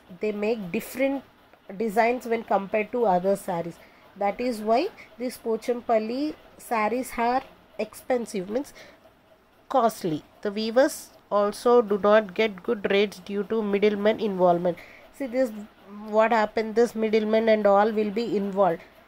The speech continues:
This handloom weavers, after preparing, what they do, they sell these product,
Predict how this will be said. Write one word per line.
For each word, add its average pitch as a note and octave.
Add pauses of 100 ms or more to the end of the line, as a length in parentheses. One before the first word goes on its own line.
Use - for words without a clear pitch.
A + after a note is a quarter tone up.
(160)
This B3
handloom A#3+
weavers, A3+ (200)
after G#3+
preparing, G#3+ (260)
what A3+
they A#3+
do, A3+
they A#3+
sell B3
these B3 (560)
product, A3